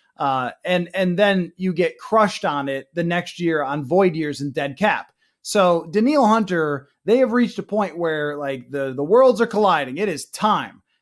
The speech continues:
to make this decision. With Za'Darius Smith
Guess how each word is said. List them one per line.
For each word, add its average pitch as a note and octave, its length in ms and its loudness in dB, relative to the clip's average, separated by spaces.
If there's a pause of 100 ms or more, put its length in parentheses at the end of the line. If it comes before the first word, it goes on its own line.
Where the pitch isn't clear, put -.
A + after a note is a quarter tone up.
to E3+ 80 -8
make F3 300 -2
this E3 180 -6
decision. D3+ 560 0 (340)
With G3 200 0
Za'Darius A#3 480 0
Smith G#3 560 -4